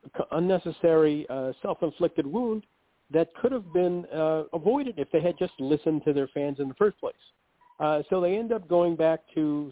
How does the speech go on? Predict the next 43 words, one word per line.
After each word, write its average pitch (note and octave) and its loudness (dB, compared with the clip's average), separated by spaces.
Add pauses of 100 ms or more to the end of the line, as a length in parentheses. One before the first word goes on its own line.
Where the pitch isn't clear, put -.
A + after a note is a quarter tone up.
(100)
something D#3 -2
that's C#3+ -4
fairly D#3+ 2
similar C#3 2
to C3+ -2
the B2+ 2
old C3+ 4
logo, G3 4 (480)
which A#3 -4
is A#3 -4
what G3 0
fans F3+ 0
told F3 0
them D#3+ 0
they D3+ 2
wanted C#3+ -2
in C3 -8
the B2 -4
first - -2
place, D3 -2
but E3 0
they, C3 0 (260)
they C3 4 (120)
felt C#3+ 2
that, E3 0
uh, E3+ 2 (300)
<laughs> - -16
they C3+ 4
should F3 0
do B3 -2
otherwise. F#3 2
So A#3 -2
again, B3 -6 (500)
it, G#3 -8
it's G3 -4 (100)
just B3 0 (880)
an D#3 -4
endless A3 0 (140)
circle F3+ 4
of C#3 0
mistake F3 -2
after D3+ 0
mistake G3+ -2